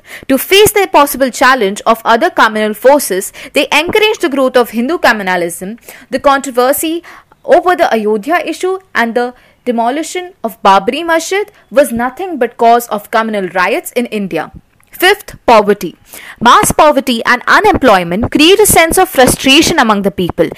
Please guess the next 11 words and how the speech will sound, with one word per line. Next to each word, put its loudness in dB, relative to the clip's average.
It 2
generates 2
backwardness, 0
illiteracy, 2
ignorance, 2
et 0
cetera. -2
The 2
unemployed 2
youth -2
of 0